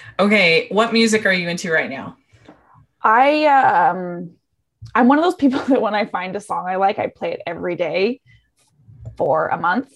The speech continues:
Speaker 2: just driving
Speaker 1: Mm-hmm.
Speaker 2: everyone crazy.
Speaker 1: Yeah.
Speaker 2: But I, uh, consistently, I'm really into, uh, I'm really into Icelandic rock. So
Speaker 1: Whoa,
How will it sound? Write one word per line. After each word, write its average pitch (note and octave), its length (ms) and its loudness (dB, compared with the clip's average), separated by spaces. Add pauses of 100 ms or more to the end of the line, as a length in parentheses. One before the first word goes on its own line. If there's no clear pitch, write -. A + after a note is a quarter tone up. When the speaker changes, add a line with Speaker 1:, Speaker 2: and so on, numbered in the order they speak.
(100)
Speaker 2:
just - 200 -12
driving E3+ 240 -2
Speaker 1:
Mm-hmm. F3 100 -6
Speaker 2:
everyone E3 220 -10
crazy. - 320 -6
Speaker 1:
Yeah. B3 120 0 (440)
Speaker 2:
But A#3+ 80 4
I, A3+ 160 6
uh, - 160 2 (160)
consistently, D#4+ 760 2
I'm A3+ 160 -2
really A3 260 -4
into, F#3+ 800 -6
uh, - 40 0
I'm F3+ 200 -2
really C#4 160 -8
into B4 240 -16
Icelandic F3 720 -6 (180)
rock. - 760 -6
So F#3 340 -4
Speaker 1:
Whoa, D#3 720 2